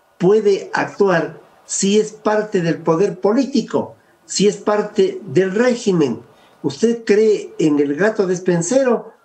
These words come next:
o cree en la posibilidad del ratón cuidando el queso?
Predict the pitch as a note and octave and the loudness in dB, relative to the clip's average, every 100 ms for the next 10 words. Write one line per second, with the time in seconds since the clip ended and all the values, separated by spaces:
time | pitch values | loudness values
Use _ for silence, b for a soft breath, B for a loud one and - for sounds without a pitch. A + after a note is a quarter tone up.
0 | B D#3+ C#3+ C#3+ F#3+ A3 F#3+ - F3 E3 | B -4 -2 2 2 2 0 -2 -2 0
1 | D#3 D#3+ D#3 D#3+ D3 D3 D3+ D#3 F#3+ E3 | 0 0 -2 0 0 0 0 2 0 -2
2 | - F#3+ C#3+ C#3 C3+ D3+ D3 G#3 F#3+ E3+ | -6 -2 0 2 0 -2 0 -2 0 0
3 | E3 G3+ F3 E3 - A#3+ A#3 A#3+ A3+ | 0 0 -2 -4 -2 0 0 -2 -4